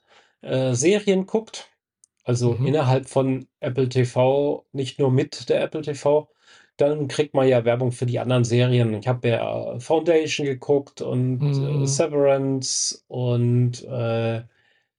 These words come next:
Speaker 1: äh, Silo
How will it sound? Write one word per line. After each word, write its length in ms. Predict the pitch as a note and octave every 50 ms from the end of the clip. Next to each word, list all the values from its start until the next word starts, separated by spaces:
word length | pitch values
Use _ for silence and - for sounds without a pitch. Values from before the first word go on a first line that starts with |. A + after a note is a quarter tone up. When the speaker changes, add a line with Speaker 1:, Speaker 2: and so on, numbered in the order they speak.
| _ _ _ _ _ _ _ _ _ _ _ _ -
Speaker 1:
äh, 480 | - B2 C3 C3+ B2+ A#2+ B2 A#2+ B2+ B2+ - - B2+
Silo 1200 | G#2+ - - D3 E3+ F#3+ G3+ G3+ G3+ G3 F#3+ F#3 F#3 F#3 F#3+ F#3+ F#3+ F#3+ F#3 F#3 F#3 F3+ F3